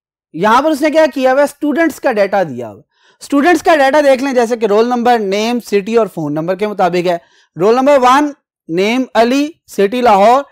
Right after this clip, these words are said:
लेकिन फोन नंबर के लिए कितने वैल्यूज दे दिए, दो। इसका मतलब है वैल्यू क्या हो रही है, रिपीट हो रही है। इसी तरह सेकंड रोल नंबर को भी देखें, इसकी भी दो वैल्यू है फोन नंबर के, थ्री को भी देखें, इसके against भी आपकी दो वैल्यू।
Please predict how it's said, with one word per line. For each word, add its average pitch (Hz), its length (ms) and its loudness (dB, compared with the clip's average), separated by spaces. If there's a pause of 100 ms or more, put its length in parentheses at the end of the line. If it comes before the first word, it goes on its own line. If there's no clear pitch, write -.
(220)
लेकिन 254 240 -4
फोन 320 340 -2
नंबर 349 280 0
के 320 120 -6
लिए 294 180 -4
कितने 277 340 -10
वैल्यूज 190 400 -6
दे 143 180 -6
दिए, 143 200 -8
दो। 143 300 -8
इसका 208 240 -4
मतलब 208 340 -4
है 220 80 -2
वैल्यू 151 440 -2
क्या 208 180 -2
हो 175 120 0
रही 156 140 -4
है, 190 120 -2
रिपीट 127 380 -10
हो 113 80 -10
रही 113 120 -14
है। 113 60 -16 (400)
इसी 208 200 -2
तरह 247 260 2
सेकंड 277 600 -2 (320)
रोल 220 160 0
नंबर 233 200 -2
को 247 120 -2
भी 240 80 -4
देखें, 196 280 -4
इसकी 208 220 -10
भी 254 80 -6
दो 220 220 0
वैल्यू 208 260 -2
है 208 100 0
फोन 202 220 -8
नंबर 196 260 -4
के, 190 160 -6
थ्री 240 260 -10
को 240 120 0
भी 208 80 -2
देखें, 175 240 -6
इसके 180 240 -8
against 160 340 -10
भी 170 80 -12
आपकी 240 380 -8 (400)
दो 143 220 -6
वैल्यू। 98 260 -16